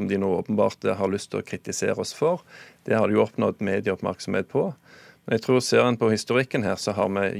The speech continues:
gjort den jobben som Stortingets presidentskap ønsker. Vi stiller opp i spørretimen, vi svarer på spørsmål, informerer om, eh, de sakene Stortinget er opptatt av.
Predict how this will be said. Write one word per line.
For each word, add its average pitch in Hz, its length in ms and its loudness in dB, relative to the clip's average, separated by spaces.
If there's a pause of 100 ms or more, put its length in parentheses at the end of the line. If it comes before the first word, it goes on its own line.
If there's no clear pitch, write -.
gjort 127 240 -2
den 98 180 0
jobben 98 240 0
som 92 320 -4
Stortingets - 480 -8
presidentskap 98 640 -6
ønsker. 160 320 -8
Vi 135 160 -8
stiller - 400 -4
opp - 160 -6
i - 0 -
spørretimen, 120 640 -4
vi 95 80 -8
svarer 95 320 -2
på 123 140 -6
spørsmål, 120 420 -6
informerer 104 560 -4
om, 95 160 -2
eh, 98 80 -2
de 98 240 -2
sakene 92 320 -6
Stortinget 113 460 -8
er - 20 -6
opptatt - 320 -12
av. - 160 -16